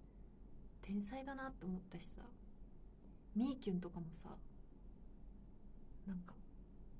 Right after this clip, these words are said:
三日目だったかな？四日目？ん？二日目？三日目かな？なんか、じ-、なんか、「一つ考えてきました」みたいな。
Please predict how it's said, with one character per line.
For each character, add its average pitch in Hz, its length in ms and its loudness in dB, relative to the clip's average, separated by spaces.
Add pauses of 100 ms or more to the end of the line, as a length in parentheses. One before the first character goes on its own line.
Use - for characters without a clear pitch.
(140)
三 196 120 10
日 - 240 4
目 392 100 8
だ 330 60 10
っ - 60 4
た 202 140 2
か 190 120 4
な？ 185 300 6 (1160)
四 180 100 0 (120)
日 - 100 -2 (200)
目？ 208 60 6
ん？ 202 100 2
二 - 180 -4
日 302 140 -4
目？ 370 180 -2
三 233 120 6
日 254 220 2
目 392 100 2
か 247 120 2
な？ 180 280 4 (1300)
な 196 60 2
ん 185 40 2
か、 185 120 -2
じ-、 269 380 4 (160)
な - 60 0
ん - 20 0
か、 - 300 -6 (100)
「一 - 220 -6
つ - 100 -4
考 240 120 4 (120)
え 277 100 4
て - 80 -6
き 220 100 4
ま 202 120 8
し 202 80 4
た」 185 160 2
み 185 80 -2
た - 140 -6
い - 20 -6
な。 - 60 -6